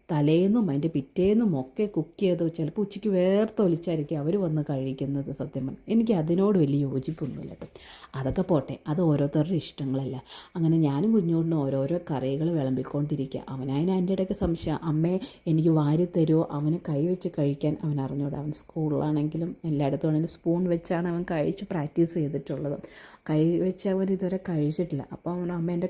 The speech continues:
കൈ കുഞ്ഞ്, ചെറിയ കൈയല്ലേ, എനിക്ക് വാരി താ അമ്മേ, ഞാൻ വലിയ ചോറ് വെച്ച് ഞാനിത് എങ്ങനെ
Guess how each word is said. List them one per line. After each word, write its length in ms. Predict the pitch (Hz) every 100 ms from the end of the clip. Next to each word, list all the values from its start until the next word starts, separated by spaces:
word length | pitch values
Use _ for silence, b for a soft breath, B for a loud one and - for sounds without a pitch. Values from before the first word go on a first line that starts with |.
| 180
കൈ 120 | 170
കുഞ്ഞ്, 240 | 190 196
ചെറിയ 340 | 190 202 208 247 226
കൈയല്ലേ, 400 | 190 190 175 175 B B
എനിക്ക് 220 | 170 165 196
വാരി 380 | 165 143 196
താ 240 | 226 208 170
അമ്മേ, 240 | 165 165
ഞാൻ 240 | 165 160 180
വലിയ 300 | 156 175 208
ചോറ് 360 | 202 170 170
വെച്ച് 320 | 185 165 -
ഞാനിത് 280 | 185 180 175
എങ്ങനെ 340 | 165 175 220